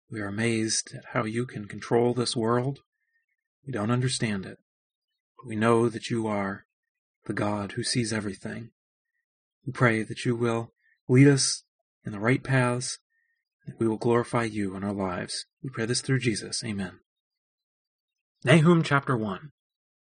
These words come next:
The oracle concerning Nineveh. The scroll of the vision of Nahum the Elkoshite. Yahweh is a jealous God and avenging.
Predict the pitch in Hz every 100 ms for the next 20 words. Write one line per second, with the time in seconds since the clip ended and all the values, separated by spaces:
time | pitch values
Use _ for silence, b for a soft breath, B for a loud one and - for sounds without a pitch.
0 | _ _ _ - 240 208 202 110 98 107
1 | 139 131 147 147 143 165 120 90 87 _
2 | _ _ _ _ 113 104 - 170 190 196
3 | 185 185 156 165 123 110 113 131 180 151
4 | 175 170 165 120 110 - 98 - - _
5 | _ _ _ _ _ _ _ 117 123 139
6 | 139 135 139 139 135 120 135 139 147 -
7 | 117 104 90 98 98 107 113 98 82